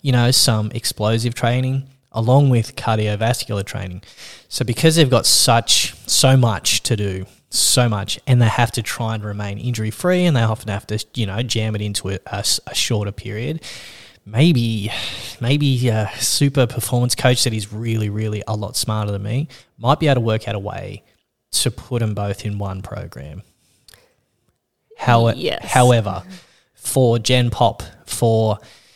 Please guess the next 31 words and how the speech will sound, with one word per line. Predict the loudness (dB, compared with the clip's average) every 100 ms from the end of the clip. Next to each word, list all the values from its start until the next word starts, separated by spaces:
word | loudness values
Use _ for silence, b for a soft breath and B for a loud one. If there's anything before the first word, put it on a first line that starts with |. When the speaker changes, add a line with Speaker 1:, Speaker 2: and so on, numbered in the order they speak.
| b
Speaker 1:
<sighs> | b b b _ -6
bodybuilders, | 0 0 2 4 6 6 4 2 0 -2
for | -2 0 0 0 B B B B B -4
everyone | 2 6 6 4
else | 4 4 2 0 -2
out | 0 0 0
there, | 0 2 2 B B B B B _ _ _ _ _
squatting | -2 4 6 8 8
and | 6 6
deadlifting | 2 2 -2 -2 -2
is | 0
a | 0
super | 2 2 2
complex | -2 -2 -4 -2 -4 -4
movement. | -4 -2 -4 -6 -10 B B B B _ -4
There | 2 4
are |
some | 6 4 4
coaches | 4 4 4 2 0 0 -2 -4 -2
that | -2 0
will | -2
not, | 0 0 -2 -6 -20 _ _ _ _ _ _
uh, | -6 -2
that | 0 0
will | 0
not | -2
program | -2 2 4 4 0
deadlifts | 0 0 -2 -4
above | -2 -2 -4 -6
eight | -4
reps | -2 -4 -4 -8 -8